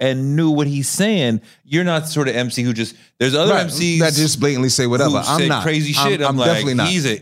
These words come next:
Speaker 2: I'm,
Speaker 1: idiot."
Speaker 2: I'm definitely not.
Speaker 1: Right.
Speaker 2: In Similac Child, I said, "To express happiness felt like a punk on Dick Street, a coupon in the ghetto." To express hap-, now,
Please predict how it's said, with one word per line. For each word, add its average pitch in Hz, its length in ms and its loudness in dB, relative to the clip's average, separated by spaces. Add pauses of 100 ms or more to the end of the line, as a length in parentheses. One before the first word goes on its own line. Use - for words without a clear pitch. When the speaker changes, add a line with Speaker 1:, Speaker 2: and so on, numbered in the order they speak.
Speaker 2:
I'm, 123 140 0
Speaker 1:
idiot." 117 160 0
Speaker 2:
I'm 135 140 0
definitely 135 320 0
not. 92 320 -4
Speaker 1:
Right. 143 260 -2
Speaker 2:
In 160 100 2
Similac 208 460 2
Child, 104 400 -2 (140)
I 151 120 0
said, 143 440 0 (160)
"To 143 100 0
express - 460 0
happiness 131 680 -4 (540)
felt 180 320 -2
like 165 220 0
a 120 80 -6 (760)
punk 202 380 -2
on 151 260 0
Dick 160 220 -2
Street, - 340 -4 (320)
a 110 80 -4
coupon 135 480 0
in 110 160 0
the 107 80 -2
ghetto." 101 420 -4 (680)
To - 720 -4
express 233 400 0
hap-, 220 220 -2 (160)
now, 240 180 2